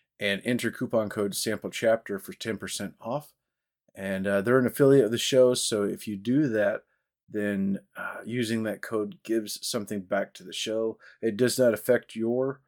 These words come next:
uh, purchase. It doesn't come off of your purchase or anything like that. That's what they give. They donate to the show with every purchase that you make. So it's a good way you can help out the show.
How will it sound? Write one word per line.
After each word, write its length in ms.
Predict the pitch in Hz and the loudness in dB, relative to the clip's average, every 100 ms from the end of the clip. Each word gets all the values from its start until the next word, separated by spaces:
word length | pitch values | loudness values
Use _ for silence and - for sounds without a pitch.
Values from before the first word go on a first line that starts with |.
| _ _ _ _ _ _ | _ _ _ _ _ _
uh, 140 | 107 92 | -4 -4
purchase. 540 | - 151 147 160 151 | 2 0 2 -2 -2
It 100 | 104 | -2
doesn't 280 | 113 101 104 | -2 -2 -2
come 180 | - 107 | -4 -2
off 280 | 101 110 104 | -2 -6 -8
of 80 | |
your 120 | 107 110 | -8 -4
purchase 380 | 117 110 98 | -6 -8 -10
or 60 | 98 | -6
anything 200 | 107 113 | -4 -4
like 140 | 107 | -4
that. 220 | 110 107 - | -2 -2 0
That's 320 | 104 - - _ _ - | -2 -2 -10 _ _ -6
what 200 | 107 - | -6 2
they 180 | 113 | 2
give. 400 | 104 104 80 80 - | 2 0 -4 -8 -4
They 280 | 110 104 - - | -2 -4 -10 -6
donate 440 | 123 110 104 101 | -2 -2 -2 -6
to 100 | - | -8
the 120 | 98 95 | -8 -6
show 260 | - 104 | -4 -4
with 300 | 98 95 101 | -4 -8 -8
every 240 | 98 90 95 | -8 -8 -14
purchase 480 | 101 98 95 - - _ _ - | -12 -12 -12 -16 -18 _ _ -14
that 100 | 92 | -12
you 220 | 98 95 | -8 -6
make. 340 | 92 85 _ | -6 -8 _
So 320 | - 85 76 _ _ _ | -10 -8 -10 _ _ _
it's 100 | - | -8
a 40 | 147 | -4
good 200 | 160 156 | -2 0
way 120 | 160 | -2
you 100 | 156 | -2
can 140 | 139 | -4
help 200 | 139 143 | -2 -2
out 160 | 135 131 | -2 -4
the 80 | - | -6
show. 260 | 135 113 | -6 -6